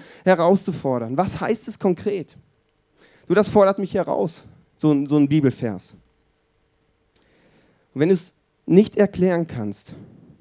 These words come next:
nicht einfach erklären kannst, ist die Wahrscheinlichkeit hoch, dass du das selber noch nicht erlebt hast und nicht lebst. Wie möchtest du anderen helfen,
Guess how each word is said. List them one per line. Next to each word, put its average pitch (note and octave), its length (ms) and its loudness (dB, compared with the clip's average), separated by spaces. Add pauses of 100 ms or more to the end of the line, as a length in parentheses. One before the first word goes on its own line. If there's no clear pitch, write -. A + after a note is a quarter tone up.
(280)
nicht D#3+ 280 0
einfach G3 340 0
erklären D3+ 480 -2
kannst, A#2 220 -12
ist C#3+ 120 -12
die C#3+ 100 -4
Wahrscheinlichkeit C#3 920 -6
hoch, F3 180 2
dass D#3 180 -8
du C3 60 -8
das B2+ 140 -4
selber D#3 280 2
noch D#3+ 120 -2
nicht D3 120 -4
erlebt B2+ 400 -4
hast - 320 -16 (580)
und A#2+ 200 -6
nicht C#3+ 320 -8 (100)
lebst. A#2+ 560 -4 (1040)
Wie G#3+ 180 8
möchtest A#3+ 500 4
du F#3 220 -2
anderen A3 380 2
helfen, G3+ 720 0